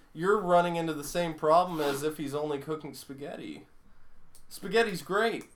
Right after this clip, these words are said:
oral sex is great, but sometimes you want to, uh,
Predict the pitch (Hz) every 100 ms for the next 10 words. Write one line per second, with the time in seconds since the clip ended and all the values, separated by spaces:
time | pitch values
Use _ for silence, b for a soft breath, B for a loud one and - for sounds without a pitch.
0 | - 170 180 165 - 190 - 127 123 127
1 | 110 110 - - 135 135 - - - 170
2 | 202 196 156 151 139 139 139 139 143 -
3 | - 143 139 135 135 - b b b b
4 | - 131 127 123 123 127